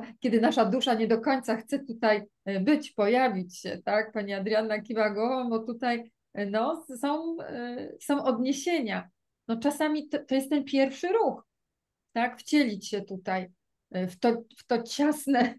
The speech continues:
<laughs> tak, M jeden, pierwsze.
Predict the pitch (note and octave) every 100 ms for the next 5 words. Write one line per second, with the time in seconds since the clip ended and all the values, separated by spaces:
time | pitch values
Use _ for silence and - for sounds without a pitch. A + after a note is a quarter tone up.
0 | C4+ - - B3 A#3 - - - E4+ F4+
1 | C#4+ B3 - B3 B3+ B3+ A3+ F#3+ F#3 F#3
2 | A#3+ A3 G3+ - E3+